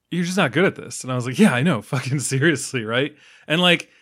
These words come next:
if I said that, like, something wasn't my fault and they knew that it was, they would hold me to account for it. They were like, "No, this is one hundred percent your fault. And until you, like, are able to say that it's your fault, it's not gonna get better." Um, but, like, it,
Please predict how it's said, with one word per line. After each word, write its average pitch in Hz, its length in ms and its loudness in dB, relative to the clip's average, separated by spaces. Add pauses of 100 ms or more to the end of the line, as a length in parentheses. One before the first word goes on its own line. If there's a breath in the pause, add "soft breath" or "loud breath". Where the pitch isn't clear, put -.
(160 soft breath)
if 160 160 -4
I 175 140 4
said 180 380 0
that, 156 100 -4
like, 143 320 -2
something 156 360 0
wasn't 147 280 2
my 131 140 2
fault 135 360 2
and 127 100 -2
they 123 100 2
knew 123 180 2
that 120 100 2
it 117 80 -4
was, 117 300 0
they 123 120 2
would 120 120 2
hold 131 200 0
me 120 200 0
to 123 160 -4
account 127 340 0
for 104 240 -12
it. - 160 -14 (720)
They 113 100 2
were 117 100 4
like, 117 180 2
"No, 143 200 4
this 127 160 -2
is 160 180 -4
one 147 140 2
hundred 143 200 2
percent 127 260 -2
your 117 100 0
fault. 139 320 2
And 127 120 -2
until 123 260 -2
you, 135 160 0
like, 120 260 0
are 127 120 0
able 123 160 0
to 107 80 -10
say 151 280 4
that 131 120 2
it's 110 140 -6
your 113 120 -4
fault, 123 400 0
it's 113 140 -6
not 127 180 4
gonna 117 140 -4
get 113 180 -2
better." 110 440 0 (560 soft breath)
Um, 123 340 0
but, 190 200 -4
like, 214 220 2
it, 220 220 0